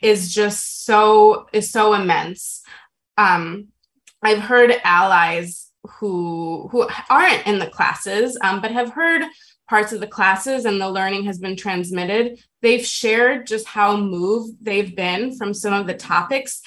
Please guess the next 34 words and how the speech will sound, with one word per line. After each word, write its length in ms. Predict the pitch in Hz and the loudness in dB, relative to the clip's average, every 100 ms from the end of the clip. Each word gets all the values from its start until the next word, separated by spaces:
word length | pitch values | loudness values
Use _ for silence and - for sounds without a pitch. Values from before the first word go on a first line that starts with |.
| - | -16
that 100 | 254 240 | -10 -6
they've 160 | 285 | -2
never 260 | 277 269 285 | 0 0 0
thought 320 | - 208 220 | 0 2 2
about, 380 | 240 - 208 - _ _ | 0 -2 -4 -6 _ _
but 260 | 220 - 196 | -2 0 2
they 120 | 214 | 4
were 120 | 214 | 4
able 320 | 208 220 208 | 2 2 0
to 140 | 208 220 | -2 0
learn 220 | 262 320 | 2 2
about 380 | 233 170 175 - | 4 4 4 0
because 420 | 220 - - 196 180 | -10 -10 -2 -2 -2
someone 260 | 202 196 | -6 -4
was 120 | 190 | -4
able 220 | 185 180 175 | -4 -4 -6
to 60 | |
bring 160 | 170 175 | -4 -4
their 140 | 165 | -4
full 240 | - - 175 | -8 -10 -8
self 360 | - - 175 | -6 -6 -6
to 100 | - | -12
the 100 | 170 | -14
text. 440 | - - - - - - - | -12 -10 -10 -12 -14 -18 -6
So 160 | 294 | 0
it's 140 | 294 294 | 2 0
a 40 | |
huge 320 | 262 311 311 | 0 0 0
contribution 760 | - 240 233 214 185 190 214 202 | 0 0 0 -2 -2 -2 -2 -2
to 120 | 202 | -2
Jewish 440 | 165 185 180 175 - | -4 -2 -4 -6 -10
wisdom 540 | - 175 - - 208 - - - | -14 -12 -10 -10 -10 -14 -16 -4
as 220 | 196 185 | -4 -4
well. 520 | 180 165 196 262 - | -2 0 2 0 -4